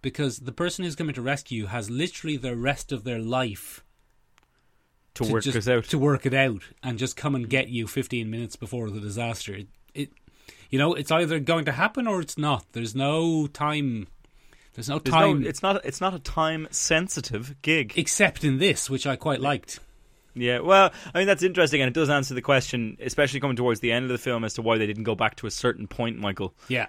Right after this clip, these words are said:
Speaker 2: Um, <clears throat> much, much earlier to, to fix that particular, um, issue.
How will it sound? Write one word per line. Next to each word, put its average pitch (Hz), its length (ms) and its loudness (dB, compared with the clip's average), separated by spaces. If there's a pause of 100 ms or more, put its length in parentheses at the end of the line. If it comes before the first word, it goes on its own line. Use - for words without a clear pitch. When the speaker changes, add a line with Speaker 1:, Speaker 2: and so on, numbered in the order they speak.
Speaker 2:
Um, 104 640 0
<clears throat> 170 340 2
much, 139 220 2
much 117 180 -2
earlier 113 360 4
to, 104 380 -4
to 101 420 -4
fix - 320 -8
that 107 160 -2
particular, 101 580 -4 (1120)
um, 107 260 2 (240)
issue. 135 300 0